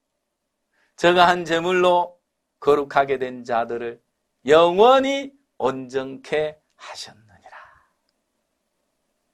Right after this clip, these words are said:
자, 율법으로는 온전케 할 수 없었는데, 제사로는 온전케 할 수 없었는데, "아, 주님이 거룩하게 하시니까 내가 거룩하게 되는구나.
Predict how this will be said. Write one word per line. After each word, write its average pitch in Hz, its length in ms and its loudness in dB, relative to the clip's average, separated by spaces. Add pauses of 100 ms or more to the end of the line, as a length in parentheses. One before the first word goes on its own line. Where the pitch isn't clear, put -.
(360)
자, 147 340 2 (1500)
율법으로는 285 640 6
온전케 254 460 -2
할 240 140 0
수 208 140 -4
없었는데, 151 680 -10 (380)
제사로는 190 540 0
온전케 190 460 -6
할 190 120 -4
수 180 160 -6
없었는데, 185 840 -2 (360)
"아, 202 520 4
주님이 202 480 0
거룩하게 208 560 6
하시니까 208 500 0
내가 196 300 4
거룩하게 208 520 2
되는구나. 202 1000 6